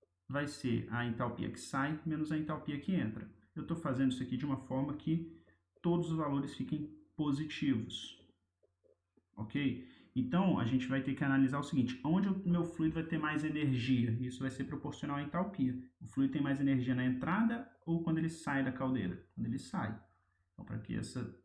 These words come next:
essa diferença fique positiva, vai ser saída menos entrada. Então, a energia adicionada na caldeira, ou seja, o calor que entra, vai ser uma vazão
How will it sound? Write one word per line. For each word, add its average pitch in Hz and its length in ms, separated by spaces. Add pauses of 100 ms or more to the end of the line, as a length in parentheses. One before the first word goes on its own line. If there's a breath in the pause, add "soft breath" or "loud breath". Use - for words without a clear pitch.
essa - 160
diferença - 440
fique - 260
positiva, 139 460
vai 190 120
ser 180 520
saída 131 600 (100)
menos 139 240
entrada. 120 520
Então, 113 420 (720 loud breath)
a 110 220 (400)
energia 175 840
adicionada 120 600
na 110 120
caldeira, 127 380
ou - 40
seja, 117 240
o - 40
calor 139 600
que - 180
entra, 180 500 (380 loud breath)
vai 143 100
ser 127 160
uma 113 160
vazão 135 800